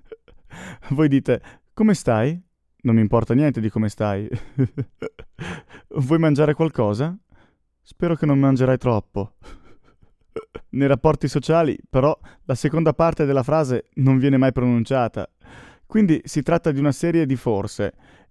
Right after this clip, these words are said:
E se trovate qualcuno che si è comportato in modo molto, molto educato per lungo tempo, scoprirete che i suoi rapporti di A R C sono tutti appallottolati in una piccola sfera compatta, perché ciascuno di essi contiene un più e un meno.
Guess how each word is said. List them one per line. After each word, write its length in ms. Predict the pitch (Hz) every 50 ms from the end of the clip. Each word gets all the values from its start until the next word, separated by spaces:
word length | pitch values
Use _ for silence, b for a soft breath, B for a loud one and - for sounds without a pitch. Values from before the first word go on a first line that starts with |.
| _ _ _
E 120 | - 135
se 100 | 104 127
trovate 380 | 117 - 123 120 131 131 135 127
qualcuno 400 | - 123 113 - 139 147 147 135
che 120 | - 135
si 140 | 120 - 139
è 60 | 135
comportato 500 | - - 131 117 127 120 - 147 143 -
in 80 | 139 123
modo 240 | 127 135 135 127 123
molto, 580 | 123 143 160 156 143 123 113 - - 110 - -
molto 380 | - 165 175 185 180 156 - 131
educato 440 | 123 151 143 - 165 165 - 143 101
per 140 | - 120
lungo 240 | 127 135 139 143 151
tempo, 400 | - 170 180 170 143 - 113 104 b b b b b
scoprirete 580 | b - - - 151 - 170 160 185 180 - 170
che 120 | - -
i 100 | 135 131
suoi 160 | 117 - 147 143
rapporti 680 | 143 135 - - 151 156 151 131 - - 120 107 - b b b b b
di 200 | - - 123 127 127 -
A 260 | 151 156 147 131 131
R 140 | 127 139 147
C 260 | - - 180 185 180 151 110 - - B B 165 165 156 B
sono 280 | - - - 165 170 147
tutti 320 | - 190 185 - - 170
appallottolati 920 | 156 135 - _ - 180 175 165 160 160 151 - 151 139 143 156 151 -
in 60 | 151
una 140 | 147 139 127
piccola 480 | 117 - - - 160 - - 151 135 120
sfera 300 | - - - 143 131 123
compatta, 760 | - 117 110 - - 151 143 120 - - - 101 95 - - B B B B B B
perché 280 | _ - 123 117 - 123
ciascuno 360 | - 123 110 - 127 131 135
di 140 | 131 143 147
essi 260 | 131 135 135 - - 120
contiene 500 | - 131 127 113 151 156 156 147 135 B B B B _
un 260 | - 180 185 175 -
più 280 | - 180 202 220 220 - -
e 120 | - 180
un 120 | 180 175
meno. 400 | 165 127 104 101 98 101 101 98